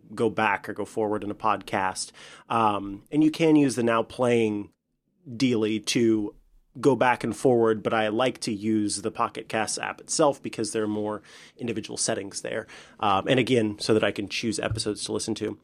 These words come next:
And then on the right, on the bottom right, is the, um, complica-, or, I mean, is the activity rings. So those are the three that I have. Uh, I changed my honeycomb view to the list view. Uh, so it's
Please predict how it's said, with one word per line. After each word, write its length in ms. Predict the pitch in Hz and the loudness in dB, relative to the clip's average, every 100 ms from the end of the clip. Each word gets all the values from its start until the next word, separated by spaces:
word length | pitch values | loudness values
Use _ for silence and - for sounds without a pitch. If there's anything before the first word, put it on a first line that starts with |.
| _ | _
And 160 | - 180 | 2 4
then 60 | 185 | 6
on 140 | 180 | 6
the 100 | 180 | 4
right, 360 | 139 127 127 127 | 4 4 2 2
on 80 | 120 | 2
the 40 | |
bottom 320 | 120 131 131 | 4 4 4
right, 260 | 113 113 107 | 4 4 0
is 280 | 110 107 98 | -2 -2 0
the, 400 | 113 104 101 95 - | 0 0 0 -6 -10
um, 520 | 104 101 95 104 107 - | -6 -4 -4 -8 -14 -8
complica-, 500 | - 123 113 107 117 120 | -2 0 0 0 0 4
or, 180 | 117 120 | 6 6
I 40 | |
mean, 160 | 110 117 | 4 2
is 140 | 110 | 0
the 120 | 120 | 2
activity 720 | 101 - - 110 104 101 - _ - | 0 0 0 2 0 -2 -8 _ -12
rings. 640 | 117 113 101 98 101 - - - - - - | -2 0 0 -4 -8 -8 -10 -18 -20 -20 -12
So 260 | - 123 | -2 2
those 220 | 120 147 135 | 6 6 6
are 60 | |
the 60 | 117 | 4
three 200 | 123 117 | 2 2
that 120 | 113 | 4
I 220 | 101 104 | 2 2
have. 480 | 98 104 101 98 92 | 0 0 2 0 -2
Uh, 580 | - 110 101 98 - - | -2 0 2 0 -4 -2
I 140 | 135 143 | 2 2
changed 440 | - 160 151 - | 6 6 6 4
my 440 | 123 120 117 110 104 _ _ _ _ - | 4 6 6 4 -2 _ _ _ _ -6
honeycomb 880 | 113 139 147 143 151 156 156 160 156 _ - | 0 4 4 4 6 6 6 2 -2 _ -10
view 320 | 131 147 151 151 | 2 6 6 4
to 140 | 113 | 2
the 80 | 104 | 2
list 360 | 110 131 - | 2 0 -2
view. 400 | - 135 135 135 - _ _ _ - | -2 4 4 4 0 _ _ _ -2
Uh, 580 | 107 107 101 110 117 - | 2 4 2 0 -2 0
so 240 | - 127 | 4 6
it's 380 | 113 - - | 4 0 -6